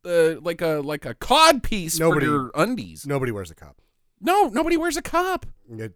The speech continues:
Speaker 2: you, you can't run in 'em. They chafe. They're, they, they hurt your balls worse than getting hit in the balls once every six months or whatever,
Speaker 1: Well,
Speaker 2: right?
Speaker 1: yeah, it's, I mean, like, dude, you get hit in the balls quite a bit in high school,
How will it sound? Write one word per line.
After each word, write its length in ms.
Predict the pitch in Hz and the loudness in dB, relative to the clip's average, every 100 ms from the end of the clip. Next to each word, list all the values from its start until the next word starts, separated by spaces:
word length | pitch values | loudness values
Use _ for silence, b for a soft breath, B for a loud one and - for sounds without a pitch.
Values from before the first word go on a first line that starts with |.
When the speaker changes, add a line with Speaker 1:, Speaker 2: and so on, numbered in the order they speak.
| _ | _
Speaker 2:
you, 120 | 110 107 | -18 -16
you 180 | 101 95 | -16 -14
can't 200 | 127 95 | -14 -12
run 160 | 87 | -14
in 80 | 82 | -16
'em. 180 | 78 80 | -20 -20
They 220 | 80 85 82 | -20 -20 -20
chafe. 360 | _ - 87 82 | _ -20 -18 -20
They're, 260 | 87 90 87 | -20 -20 -16
they, 220 | 113 170 170 | -2 -2 0
they 180 | 175 | 0
hurt 240 | 185 190 190 | 2 4 2
your 100 | 156 | 0
balls 300 | 143 139 117 | 2 0 0
worse 240 | 120 123 | -6 -8
than 120 | - | -10
getting 200 | 110 110 | -12 -12
hit 80 | 110 | -12
in 80 | 113 | -12
the 60 | 101 | -12
balls 400 | 104 104 104 - _ _ _ | -10 -8 -10 -14 _ _ _
once 320 | 131 147 147 | 0 2 2
every 260 | 143 120 120 | -2 -4 -8
six 300 | - 123 107 | -8 -10 -10
months 260 | 110 101 | -10 -10
or 80 | 98 | -12
whatever, 400 | 87 87 82 80 | -12 -14 -16 -16
Speaker 1:
Well, 120 | - | -10
Speaker 2:
right? 180 | - 247 | -8 -8
Speaker 1:
yeah, 260 | 226 330 302 | -4 2 4
it's, 240 | 254 339 226 | 4 2 0
I 100 | 254 | 0
mean, 220 | 254 247 | 2 0
like, 180 | 240 202 | -2 -2
dude, 240 | 254 254 | -6 -6
you 140 | 202 | -6
get 200 | 262 370 | -4 -2
hit 120 | 302 262 | 0 -2
in 60 | |
the 80 | 214 | -4
balls 340 | 160 202 226 170 | 0 6 6 6
quite 320 | - 233 214 | 0 2 4
a 60 | |
bit 240 | 160 185 190 | 2 -2 -2
in 60 | 151 | -2
high 180 | 156 208 | -2 -2
school, 380 | - 254 247 | -4 -4 -4